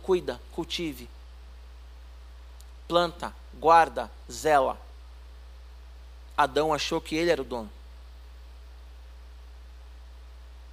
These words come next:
Ele achou que ele era o dono. A pergunta que você já fez, a discussão teológica que você já teve,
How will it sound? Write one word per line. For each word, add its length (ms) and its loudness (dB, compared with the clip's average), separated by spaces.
Ele 120 0
achou 240 -2
que 140 -4
ele 100 4
era 100 2
o 40 -2
dono. 280 -4
A 80 2
pergunta 420 2
que 100 -6
você 280 0
já 120 0
fez, 560 -4
a 80 6
discussão 520 -2
teológica 520 6
que 120 -8
você 180 -4
já 100 0
teve, 400 -4